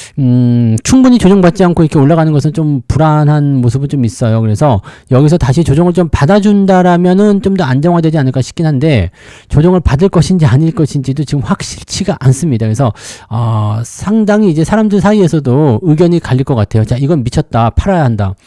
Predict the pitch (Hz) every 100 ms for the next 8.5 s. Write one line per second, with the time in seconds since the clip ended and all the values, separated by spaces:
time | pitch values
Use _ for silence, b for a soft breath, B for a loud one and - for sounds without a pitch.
0 | B B 131 185 139 113 - 120 143 147
1 | 123 131 151 - 202 117 139 135 95 B
2 | B B - 123 139 139 135 139 131 143
3 | 127 127 120 151 101 90 b b 156 202
4 | 190 170 156 143 190 175 - 123 110 101
5 | 139 240 - 120 107 92 85 b b -
6 | 143 135 - 131 151 156 147 139 139 147
7 | 156 143 160 165 127 143 123 107 110 147
8 | 98 101 - 156